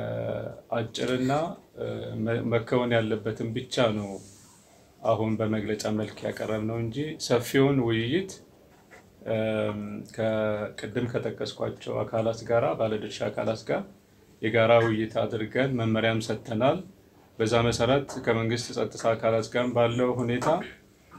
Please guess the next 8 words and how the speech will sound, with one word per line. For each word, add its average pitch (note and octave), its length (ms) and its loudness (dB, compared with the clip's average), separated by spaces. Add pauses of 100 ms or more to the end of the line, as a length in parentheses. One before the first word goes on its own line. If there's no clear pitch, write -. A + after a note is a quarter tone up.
(380)
የጋራ B2 340 8
ውይይት A2+ 300 0
አድርገናል። A#2 600 -2 (680)
በዓሉ B2 560 6 (420)
በባለቤትነት A#2 840 4
የኢትዮጵያ A#2 420 -2
ኦርቶዶክስ A2+ 440 -2
ተዋሕዶ A2+ 440 0